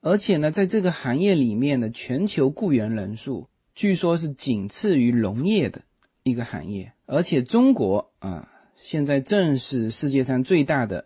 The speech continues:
可回收的废品市场。那么这个就从美国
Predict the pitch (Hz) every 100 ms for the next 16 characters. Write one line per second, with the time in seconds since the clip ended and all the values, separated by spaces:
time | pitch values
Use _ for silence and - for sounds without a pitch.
0 | _ - 131 110 110 117 127 170 165 151
1 | 127 175 139 101 101 127 - - _ _
2 | 190 202 247 226 - _ _ - 175 -
3 | 170 208 208 139 113 110 120 127 185 -